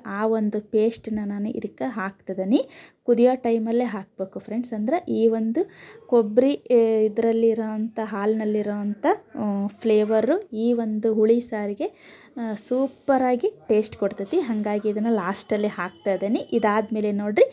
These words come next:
ಒಂದು, ಆ, ಎರಡು ನಿಮಿಷ ಇದನ್ನ ಲೋ ಫ್ಲೇಮ್ನಾಗ ಇಟ್ಟು ಕುದಿಸ್ಬಿಟ್ರೆ ಮುಗೀತು. ಇದೇನು ಅಂತ ನೋಡ್ತಾ ಇದ್ದೀರಾ? ಇದೇನಪ್ಪ ಅಂತಂದ್ರೆ ನಮ್ಮ ಮನೆಯಲ್ಲಿ ನಾನ್ ವೆಜ್ ಅಡುಗೆಗಳು, ಆಮೇಲೆ ಯಾವುದಾದ್ರೂ ದೊಡ್ಡ ದೊಡ್ಡ ಅಡುಗೆ ಏನಾದ್ರೂ ಮಾಡಿದ್ರೆ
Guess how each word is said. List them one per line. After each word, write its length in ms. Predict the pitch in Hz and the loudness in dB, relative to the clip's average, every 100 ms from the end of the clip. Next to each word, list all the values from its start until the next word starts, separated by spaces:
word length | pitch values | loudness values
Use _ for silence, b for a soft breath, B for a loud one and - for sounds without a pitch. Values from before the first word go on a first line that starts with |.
| B B B | B B B
ಒಂದು, 280 | 233 226 233 453 B B - 277 | -4 -2 0 -2 B B -12 -4
ಆ, 240 | 247 233 | -2 0
ಎರಡು 460 | 226 226 240 269 285 | 4 6 6 4 2
ನಿಮಿಷ 340 | 269 254 - 254 | 2 0 -2 0
ಇದನ್ನ 340 | 240 233 233 311 - _ 233 | 0 0 0 -2 -6 _ -2
ಲೋ 260 | 220 240 | 2 4
ಫ್ಲೇಮ್ನಾಗ 540 | 269 - 247 226 226 226 | 2 -2 0 0 -2 -4
ಇಟ್ಟು 260 | 220 220 | -4 -6
ಕುದಿಸ್ಬಿಟ್ರೆ 760 | 220 208 220 220 226 220 - 339 | -6 -2 -2 -2 -6 -2 0 2
ಮುಗೀತು. 480 | 214 196 - 269 - | 0 -2 -2 -4 -2
ಇದೇನು 400 | 233 220 233 233 | -4 2 4 4
ಅಂತ 200 | 233 226 220 | 0 -2 -2
ನೋಡ್ತಾ 360 | 214 208 233 202 | -2 -4 -4 -4
ಇದ್ದೀರಾ? 460 | 202 202 254 226 B B B - | -2 0 0 -2 B B B -2
ಇದೇನಪ್ಪ 480 | 226 233 233 233 220 | 2 2 0 -2 -4
ಅಂತಂದ್ರೆ 560 | 214 214 214 214 226 | -4 -4 -4 -4 -2
ನಮ್ಮ 280 | 214 208 214 | -2 -2 -2
ಮನೆಯಲ್ಲಿ 380 | 214 208 208 240 | 0 0 4 2
ನಾನ್ 300 | 226 190 202 | 2 -2 -2
ವೆಜ್ 260 | 220 233 233 | 0 0 -2
ಅಡುಗೆಗಳು, 640 | 214 202 208 208 202 208 | -4 -2 -2 0 0 0
ಆಮೇಲೆ 480 | 190 202 202 202 202 | 0 -2 0 0 0
ಯಾವುದಾದ್ರೂ 600 | 196 208 214 208 208 208 | 0 0 0 0 -2 -2
ದೊಡ್ಡ 160 | 190 | -2
ದೊಡ್ಡ 260 | 202 208 208 | 0 0 0
ಅಡುಗೆ 240 | 196 202 | -2 -2
ಏನಾದ್ರೂ 400 | 202 196 196 196 | -4 -4 -6 -6
ಮಾಡಿದ್ರೆ 760 | 196 185 185 190 381 - - | -6 -8 -8 -4 -4 -6 -20